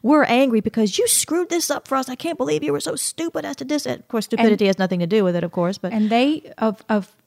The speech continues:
Speaker 2: no one else, I, I'm just thinking of this now, but they experienced the enormity of what was lost.
Speaker 1: Oh.
Speaker 2: We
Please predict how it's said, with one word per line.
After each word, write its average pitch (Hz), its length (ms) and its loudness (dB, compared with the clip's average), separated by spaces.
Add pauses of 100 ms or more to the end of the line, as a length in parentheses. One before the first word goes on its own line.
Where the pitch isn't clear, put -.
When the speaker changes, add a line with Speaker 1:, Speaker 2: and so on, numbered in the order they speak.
(180)
Speaker 2:
no 214 280 2
one 214 220 0
else, 196 380 -2
I, 190 220 -2
I'm 190 160 -2
just 196 180 -6
thinking 196 340 -4
of 175 100 -6
this 180 200 -4
now, 202 220 -2
but 190 200 -4
they 202 720 -2 (680)
experienced 208 1080 -2
the 190 260 -2
enormity 180 720 -2
of 175 120 -6
what 180 240 -2
was 170 200 -10
lost. - 560 -8
Speaker 1:
Oh. 175 440 0
Speaker 2:
We 233 360 2